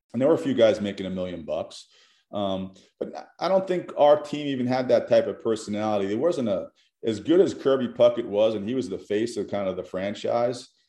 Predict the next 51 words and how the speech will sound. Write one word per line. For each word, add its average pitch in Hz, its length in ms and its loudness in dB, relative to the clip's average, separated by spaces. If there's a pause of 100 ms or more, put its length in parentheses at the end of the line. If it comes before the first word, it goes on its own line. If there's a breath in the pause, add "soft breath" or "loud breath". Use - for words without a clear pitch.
(220)
um, 90 280 -10
during 101 260 -4
my 101 160 -2
tenure 120 480 -2
there. 127 480 2 (420 loud breath)
You - 60 -8
know, 135 120 -2
he, 147 260 -2
he 175 160 -8
never 113 460 2
showed 110 360 2
off 101 240 6
his 87 220 -6
wealth 87 440 -2 (200)
or 98 100 -8
anything 101 260 -8
like 90 200 -8
that. 101 200 -2
Ken 131 140 -4
Hrbek 127 380 2
was 98 100 -2
a 98 80 -4
guy 104 340 2
who 101 220 -8 (180)
made 98 300 -6
very, 101 220 0
very 101 240 -2
good 101 180 -6
money, 101 260 -4
a 92 60 -6
Bloomington, 98 460 -6
Minnesota 95 500 -4
guy. 98 240 0
You 127 120 -2
would 147 100 0
never 113 240 4
know 120 180 2
that - 160 -2
Kent 110 240 -4
was 95 140 -8
a 95 40 -6
big 101 220 -4
league 101 220 -4
ball 143 320 6
player 85 200 0
the 87 60 -6
way 90 220 -4
he 87 80 -12
dressed 90 500 -2
and 87 100 -12
he, 82 160 -14